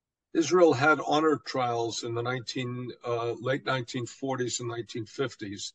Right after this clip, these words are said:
of people whom had been accused of collaborating with the Nazis.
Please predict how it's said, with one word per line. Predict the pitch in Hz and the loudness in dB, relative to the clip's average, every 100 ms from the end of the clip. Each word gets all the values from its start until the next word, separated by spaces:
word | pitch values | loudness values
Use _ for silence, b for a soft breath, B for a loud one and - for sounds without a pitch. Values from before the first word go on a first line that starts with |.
| _ _ _ _ _ _ _ _ _ _ | _ _ _ _ _ _ _ _ _ _
of | 120 120 117 98 - _ _ _ _ - | 4 6 4 0 -16 _ _ _ _ 2
people | 170 - 160 151 131 107 | 4 4 4 6 4 0
whom | 143 135 131 - | 0 0 -2 -4
had | - 135 110 | 0 0 2
been | 135 | 0
accused | 127 - - 165 160 127 - | 0 -4 4 6 6 2 -8
of | - | -14
collaborating | - 131 131 127 131 120 117 | -4 0 2 2 0 0 -2
with | 117 - | -4 -4
the | 117 | -6
Nazis. | 110 104 - - - | -6 -10 -10 -10 -12